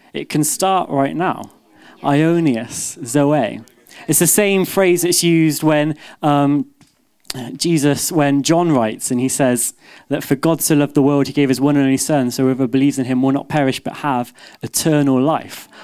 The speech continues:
Aionios, zoe. It's the same phrasing that's used. Something with no beginning, no ending, the full measure, not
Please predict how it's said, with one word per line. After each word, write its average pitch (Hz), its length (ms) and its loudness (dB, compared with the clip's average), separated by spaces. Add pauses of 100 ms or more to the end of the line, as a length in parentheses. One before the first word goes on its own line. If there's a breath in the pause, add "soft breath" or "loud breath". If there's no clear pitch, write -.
(160 loud breath)
Aionios, 147 560 2
zoe. 156 420 0
It's 123 140 -6
the 131 60 -4
same 160 300 0
phrasing 147 420 0
that's - 180 -4
used. 120 440 -2 (420 soft breath)
Something 151 320 0
with 143 100 2
no 160 180 2
beginning, 123 540 0
no 139 220 2
ending, 104 520 -6 (340 soft breath)
the 123 100 -2
full 170 500 2
measure, 127 600 -2
not 151 380 0